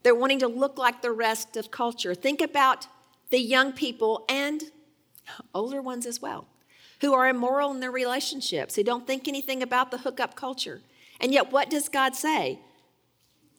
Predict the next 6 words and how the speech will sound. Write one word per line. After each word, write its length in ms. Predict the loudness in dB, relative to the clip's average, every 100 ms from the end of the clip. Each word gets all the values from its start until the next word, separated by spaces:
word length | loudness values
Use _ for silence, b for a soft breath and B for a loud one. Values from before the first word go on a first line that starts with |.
| _ _ _ -8
Marriage, 760 | 0 2 4 4 2 0 -4 -10 _ _ _ _ _ _ 0
physical 420 | 2 2 -2 -6
intimacy 720 | -4 -4 -4 -6 -6 -2 0 2
is 100 | 0
to 140 | -2
be 460 | -4 -2 -4 -8